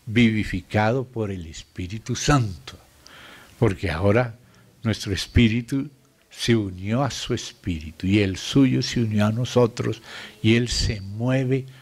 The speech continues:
en lo más íntimo de nuestro ser, desde adentro para afuera.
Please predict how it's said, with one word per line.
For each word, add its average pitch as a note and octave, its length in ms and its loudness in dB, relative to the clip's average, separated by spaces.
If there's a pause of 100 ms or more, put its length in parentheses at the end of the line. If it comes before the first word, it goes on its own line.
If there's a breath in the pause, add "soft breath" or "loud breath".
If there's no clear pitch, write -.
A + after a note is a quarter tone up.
(260 loud breath)
en A2+ 340 0
lo G2 120 -4
más B2+ 340 -4 (160)
íntimo G3 840 2
de C3+ 140 8
nuestro A2+ 420 2
ser, A#2 320 2 (400 loud breath)
desde A2 380 2
adentro B2+ 460 -2
para A#2+ 240 2
afuera. D#2+ 440 -8